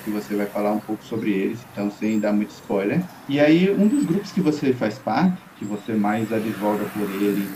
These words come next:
tá aí sempre participando de conferências,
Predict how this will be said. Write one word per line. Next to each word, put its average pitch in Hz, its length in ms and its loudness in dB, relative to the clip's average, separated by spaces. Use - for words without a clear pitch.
tá 98 160 -2
aí 101 340 0
sempre 123 260 0
participando 117 640 -2
de 107 80 -4
conferências, 117 1160 0